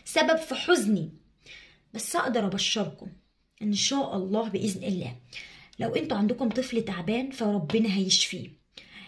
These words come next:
لو انتوا مستنيين حمل فانتوا عندكم تنطيط لطفل مولود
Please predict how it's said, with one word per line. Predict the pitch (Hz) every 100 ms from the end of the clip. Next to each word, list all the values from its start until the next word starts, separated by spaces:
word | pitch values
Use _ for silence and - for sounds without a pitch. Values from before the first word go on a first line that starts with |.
| -
لو | 202 202 208
انتوا | 277 247 - 220 156 -
مستنيين | 214 - 214 208 233 269
حمل | 262 247 285 247
فانتوا | - 247 240
عندكم | 208 202 262 262 226
تنطيط | 220 220 208 269 285 320 320 220
لطفل | 208 202 - - 247 240
مولود | 220 220 226 294 349